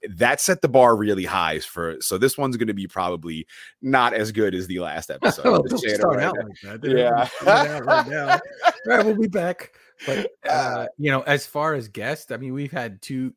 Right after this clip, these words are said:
Speaker 2: two guests, and both guests were so great. Um, so the bar is definitely set for guests, I would say.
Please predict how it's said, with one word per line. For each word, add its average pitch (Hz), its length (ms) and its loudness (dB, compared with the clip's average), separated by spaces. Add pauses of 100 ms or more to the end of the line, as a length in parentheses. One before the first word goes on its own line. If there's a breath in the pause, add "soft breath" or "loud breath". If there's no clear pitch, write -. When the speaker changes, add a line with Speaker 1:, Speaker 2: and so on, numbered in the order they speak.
Speaker 2:
two 127 240 -8
guests, 104 560 -12 (440 soft breath)
and 107 180 -14
both 110 340 -12
guests - 400 -12
were 95 400 -12 (260)
so - 340 -10
great. 92 400 -12 (680)
Um, 90 1200 -14
so 101 300 -10
the 101 80 -12
bar 104 300 -2
is 104 100 -6
definitely 107 280 -10
set - 260 -10
for 101 140 -8
guests, 117 640 -4
I 101 80 -8
would 95 160 -12
say. 104 320 -8